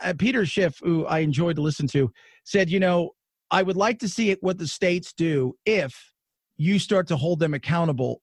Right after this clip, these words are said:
for some of this monies that the feds were throwing in." Meaning, you guess what, guys? You, you guys want to do this? You want, you, you wanna close everything down and, and you don't really want to enforce some of these things or whatever it is you wanna do?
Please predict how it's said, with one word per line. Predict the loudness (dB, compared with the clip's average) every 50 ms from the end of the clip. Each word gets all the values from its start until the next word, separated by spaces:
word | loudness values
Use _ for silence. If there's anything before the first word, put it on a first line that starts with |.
| _ _
for | _ 0 2 2 2
some | 0 0 0 0 2
of | 2 2 2
this | 2 2 0 0 2
monies | 2 4 4 4 4 4 4 2 2 0 -4 -6 -8 -12 -20 _ _ _ _ _ _ _ _ _ _ _ _
that | -2 -2 0 2
the | 0 -2
feds | 2 2 2 2 2 0 -2 -2
were | -2 -2
throwing | 0 0 0 2 2 2 2 0
in." | 0 0 0 2
Meaning, | 2 4 4 2 2 0 -2 -4 _ _ _ _ _ _ _
you | -4 -4 0
guess | 0 0 0 0 -2 -2
what, | -2 0
guys? | 0 0 0 0 0 -2 -4
You, | -4 -4 -4
you | -2 -4 -6 -4 -2 -2 0
guys | 2 2 2 2 0 -2
want | -4 -2 0 -2 0 -2
to | -2 -2
do | 0 -2 0
this? | 2 0 0 -2 -2 -2
You | -2 0
want, | 0 0 -2 -2 -2
you, | -2 -2 -2
you | -2 -2 -2 0 0 2
wanna | 2 2 0 0
close | 0 0 0 2 0
everything | 0 0 0 0 0 0 0
down | 2 0 0 2 0 0 0 0
and, | 0 -2 -2 -2
and | -2 -2 0
you | 0 0
don't | 0 0 0 0
really | 0 0 0 0 0
want | 0 0 2 2
to | 2
enforce | 0 0 -2 -2 -2 -2 -2 0 -2
some | -2 -2
of | 0 -2
these | -2 -4 -4
things | -4 -2 -2 0 0 0 -2 0
or | -2 -2 0
whatever | 0 0 0 0 -2 -2
it | -2 -2
is | -2 -2
you | -2 -2
wanna | 0 0 0 2
do? | 2 0 0 -2